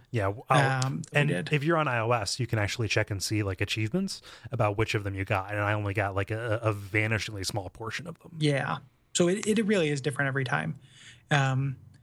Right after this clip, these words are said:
Speaker 2: again, it's kind of a weird note to end on, but, like, hopefully we did an okay job of explaining this game.
Speaker 1: Yeah.
Speaker 2: Um, what it is. It is,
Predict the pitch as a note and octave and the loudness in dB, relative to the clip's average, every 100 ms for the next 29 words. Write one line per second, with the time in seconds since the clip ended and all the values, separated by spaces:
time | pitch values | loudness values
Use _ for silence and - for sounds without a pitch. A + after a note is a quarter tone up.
0 | _ - A#3+ C4 F3 C4 C4 F#3+ F#3 F#3 | _ 2 4 4 2 2 2 2 2 2
1 | E3 D#3 D3 D3+ D3+ F#3 A#3+ D#3+ C3 C3 | 2 0 0 -2 0 2 4 2 0 0
2 | C#3+ C#3+ C#3 B2+ - _ _ _ _ - | 0 0 -2 -4 -10 _ _ _ _ 0
3 | - A3 A3+ F3+ D#3 D3+ C#3+ C#3+ C3+ C3 | 2 4 2 2 2 0 0 0 0 2
4 | C3 B2 - D3 C#3 C3 B2+ - E3+ D3+ | 0 -2 0 2 4 2 0 0 0 2
5 | B2+ C#3+ G3 E3 A2+ F#2 - C#3+ C3+ C3+ | 2 -2 0 0 0 -4 0 0 2 0
6 | C#3+ C#3 D3 B2 - F#3+ F#3 G3+ E3 | 0 2 0 -2 0 2 2 2 -2